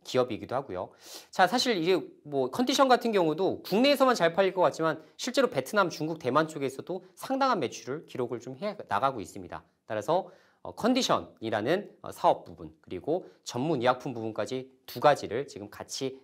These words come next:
가져가고 있는 회사라고 보시면 되겠습니다.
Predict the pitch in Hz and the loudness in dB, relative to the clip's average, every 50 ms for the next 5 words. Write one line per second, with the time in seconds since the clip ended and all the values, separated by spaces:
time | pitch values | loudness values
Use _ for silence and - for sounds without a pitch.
0 | _ - - 107 123 123 113 107 92 - 113 110 - - 101 95 92 107 127 151 | _ -10 -6 -2 -2 -2 -2 -2 -4 -6 -8 -10 -8 -8 -8 -8 -6 -8 -8 -10
1 | - - 180 165 180 170 147 113 - 104 - 104 98 - 113 104 92 - 90 92 | -8 -10 -8 -6 -4 -4 -4 -4 -6 -8 -12 -12 -12 -10 -10 -10 -10 -10 -12 -14
2 | 92 - - 85 80 78 80 - | -14 -14 -16 -16 -14 -14 -16 -18